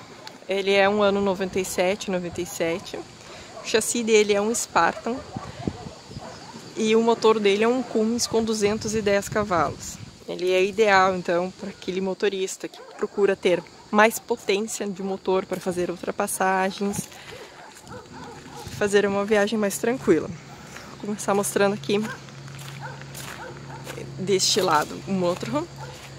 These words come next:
Todas as janelas têm o toldinho importado de proteção. Quando tá ali acampando, pode abrir o toldinho, não vai entrar tanto sol pra dentro.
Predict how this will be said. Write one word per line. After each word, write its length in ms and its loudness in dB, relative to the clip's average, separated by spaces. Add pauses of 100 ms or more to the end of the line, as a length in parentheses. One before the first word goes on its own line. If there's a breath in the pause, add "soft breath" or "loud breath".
(200)
Todas 320 2
as 60 -2
janelas 440 2
têm 220 2
o 60 -4
toldinho 520 0
importado 680 -2
de 80 -12
proteção. 840 0 (680)
Quando 200 -8
tá 120 2
ali 320 0 (800 loud breath)
acampando, 680 0
pode 240 0
abrir 160 0
o 80 0
toldinho, 580 0
não 80 -2
vai 200 0
entrar 280 -2
tanto 300 -4
sol 180 0
pra 200 0
dentro. 580 0